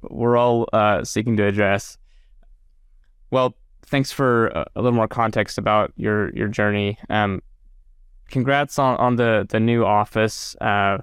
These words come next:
you know, can you just share with our listeners, you know, why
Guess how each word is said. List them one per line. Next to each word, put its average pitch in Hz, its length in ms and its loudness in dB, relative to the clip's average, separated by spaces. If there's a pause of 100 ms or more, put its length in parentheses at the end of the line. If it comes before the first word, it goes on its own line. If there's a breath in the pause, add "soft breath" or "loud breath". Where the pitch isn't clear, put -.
(360)
you 117 60 -2
know, 120 200 0 (160)
can 175 120 0
you 208 140 4
just 160 240 -2 (240)
share 131 320 0
with 127 160 -2
our 127 100 2
listeners, 120 540 -2 (120)
you 107 300 -8
know, 110 100 2
why 156 420 0